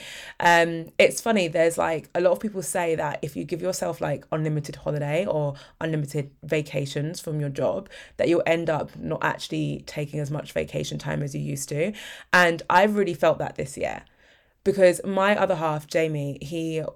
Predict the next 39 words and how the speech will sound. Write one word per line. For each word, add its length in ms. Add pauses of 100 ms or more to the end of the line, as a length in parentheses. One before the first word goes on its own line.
(160)
has 180
a 40
full-time 360
job. 260
He 220
works 680
in 120
the 80
same 240
company 240
that 120
I 80
used 220
to 60
work 260
in. 140
So 100
he 80
does, 160
like, 120
advertising 500
and 120
stuff. 300 (500)
And 380 (360)
honestly, 520 (220)
this 340
year, 180
I 120
felt 180
like 160
he's 240
had 140
more 140
time 200
off 140
than 100
I 160
<laughs> 0
have, 560